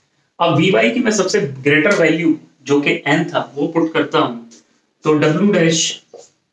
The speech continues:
स्मॉलर हो जाएगा या इक्वल हो जाएगा, that is n square plus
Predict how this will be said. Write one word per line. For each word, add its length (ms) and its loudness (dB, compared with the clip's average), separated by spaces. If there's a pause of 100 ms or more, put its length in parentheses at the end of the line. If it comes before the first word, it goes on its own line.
(140)
स्मॉलर 400 0
हो 120 2
जाएगा 520 -4
या 200 -6
इक्वल 300 -2
हो 120 -4
जाएगा, 300 -6 (520)
that 240 0
is 100 -2 (180)
n 100 2 (120)
square 300 -2 (100)
plus 220 -2